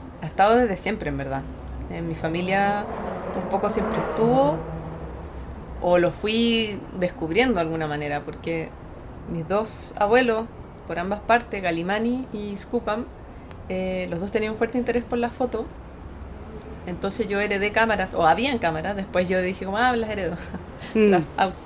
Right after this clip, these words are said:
Speaker 1: como me las apropié un poco. Y en la casa de mi abuelo materno había una, una salita como en el, en el patio, eh, una especie como de, de media agua, casucha, que era un cuarto oscuro.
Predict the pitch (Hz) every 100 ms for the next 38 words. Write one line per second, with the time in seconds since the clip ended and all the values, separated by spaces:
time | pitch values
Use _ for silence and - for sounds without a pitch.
0 | 175 - 180 175 175 170 180 175 180 220
1 | 208 180 202 - - - - - - -
2 | - 196 226 269 240 254 247 277 254 247
3 | 262 269 269 269 247 214 220 269 285 349
4 | 480 - 220 226 240 247 247 240 233 233
5 | - 220 220 214 208 196 185 175 160 156
6 | 165 - - - - - - - 190 208
7 | 214 202 180 190 - 180 208 254 247 262
8 | 262 233 214 202 185 175 165 - - -
9 | 202 285 - - - - - - - -
10 | 185 175 175 175 170 165 170 - 185 185
11 | 185 - 190 202 190 180 170 160 170 -
12 | 175 156 151 156 156 156 160 214 196 175
13 | 180 - - 247 - - - - - 202
14 | 220 220 226 233 226 170